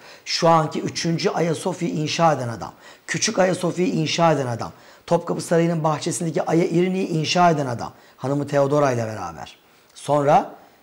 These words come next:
tekrar Büyük Roma'yı yeniden ikame eden, ayağa kaldıran adam Justinianus. Ne diyor? O gün son Roma İmparatoru o geceki konuşmada Augustusların,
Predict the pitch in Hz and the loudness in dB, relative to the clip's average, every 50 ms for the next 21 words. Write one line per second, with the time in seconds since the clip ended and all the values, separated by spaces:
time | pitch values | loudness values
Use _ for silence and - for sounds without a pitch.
0 | _ - - 196 190 - 175 165 147 135 120 110 113 139 160 175 170 - - 151 | _ -2 0 0 0 2 4 4 4 4 2 0 0 0 2 0 0 -2 -2 -2
1 | 147 147 151 151 160 180 208 226 233 - - - - - - - 120 127 160 170 | 0 2 2 2 4 6 6 6 6 2 0 -10 -18 -20 -16 -8 -4 0 0 2
2 | 165 147 156 170 175 175 - 131 120 - - 143 143 147 165 175 160 135 127 120 | 2 2 2 0 0 -2 -6 -8 -8 -4 -2 0 0 2 2 2 2 2 0 -2
3 | 110 120 - - 127 143 160 180 180 - - 135 123 120 117 113 113 110 107 98 | -4 -2 0 2 4 4 6 4 4 2 0 -4 -6 -6 -6 -10 -10 -12 -12 -12
4 | 92 87 92 90 - 85 - - - 80 67 67 53 50 - - - - - _ | -14 -14 -14 -14 -16 -18 -18 -20 -18 -18 -18 -16 -18 -18 -20 -20 -20 -20 -20 _
5 | _ _ _ _ _ _ _ - 117 139 147 131 135 127 123 139 170 196 - - | _ _ _ _ _ _ _ -6 -2 -2 -2 0 0 2 2 2 0 -2 -4 -10
6 | - - _ _ _ _ - 127 127 120 123 123 120 - - 131 127 123 123 123 | -20 -20 _ _ _ _ -4 -2 -2 -2 -2 -6 -6 -6 -6 -6 -4 -4 -4 -4
7 | 127 123 120 117 120 120 117 113 - 127 - - 127 123 120 123 117 - 120 107 | -4 -4 -6 -6 -6 -8 -10 -8 -8 -8 -6 -4 -4 -2 -2 -4 -4 -4 -8 -10
8 | 117 113 - 110 110 110 107 - - 113 110 107 123 147 180 196 190 - - - | -10 -12 -12 -14 -14 -12 -12 -12 -12 -12 -10 -4 0 2 2 2 0 -4 -14 -20
9 | - - - - - - _ _ _ _ _ _ _ _ _ _ - 117 123 120 | -20 -20 -20 -20 -20 -20 _ _ _ _ _ _ _ _ _ _ -4 -2 -2 -2
10 | 135 123 - - - - - - - 120 120 143 170 196 196 | -2 -6 -8 -10 -10 -12 -10 -10 -8 -4 -2 0 0 0 -2